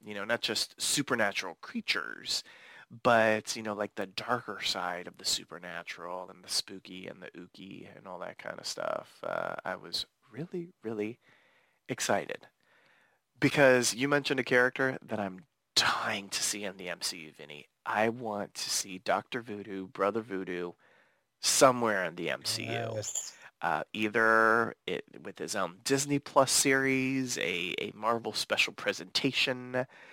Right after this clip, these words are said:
Speaker 1: installment, or on the big screen. Like, I need to see that character come to life. I became familiar with that character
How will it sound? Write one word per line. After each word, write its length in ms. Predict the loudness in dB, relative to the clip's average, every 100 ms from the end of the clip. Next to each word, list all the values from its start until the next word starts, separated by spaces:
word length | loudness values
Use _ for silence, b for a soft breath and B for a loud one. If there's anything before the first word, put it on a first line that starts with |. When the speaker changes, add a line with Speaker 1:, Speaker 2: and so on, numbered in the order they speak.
| b b 4
Speaker 1:
installment, 960 | 6 6 4 4 4 6 6 4 0 -8 -6
or 640 | -2 4 6 8 8 6 0 _ _ _ _ _
on 260 | 4 4 4
the 60 |
big 280 | 2 4 4
screen. 520 | -2 -4 -6 -6 -8 -8
Like, 220 | -8 -8 -6
I 200 | -2 -2 -4
need 420 | -8 -4 -4 -4
to 120 | -4
see 200 | -6 -4
that 180 | -4 -4
character 400 | -4 -6 -8 -10
come 160 | -8 -8
to 120 | 0
life. 360 | 6 8 6 2 B B B 0
I 200 | 6 6
became 260 | 4 -2 -6
familiar 360 | -6 -4 -2 -2
with 100 | -2
that 140 | -4
character 540 | 0 -2 0 -2 -2